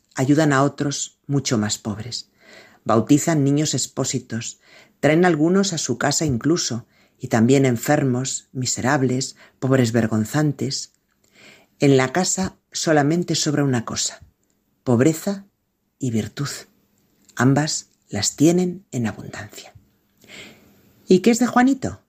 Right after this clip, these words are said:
Pues como el chiquillo es espabilado, asiste al Colegio de los Doctrinos, una obra social para niños pobres. Ya ven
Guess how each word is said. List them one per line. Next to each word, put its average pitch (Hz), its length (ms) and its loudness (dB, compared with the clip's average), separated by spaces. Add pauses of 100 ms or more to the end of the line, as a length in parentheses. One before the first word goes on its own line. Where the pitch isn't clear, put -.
(760)
Pues 196 200 4
como 185 220 4
el 180 60 4
chiquillo 196 440 4
es 131 120 0
espabilado, 131 800 0 (200)
asiste 147 480 -2
al 160 140 0
Colegio 131 400 2
de 151 80 2
los 117 180 0
Doctrinos, 151 720 2 (480)
una 165 300 4
obra 143 200 2
social 143 520 0
para 110 220 -2
niños 123 360 -2
pobres. 165 560 0 (540)
Ya 127 180 4
ven 127 320 0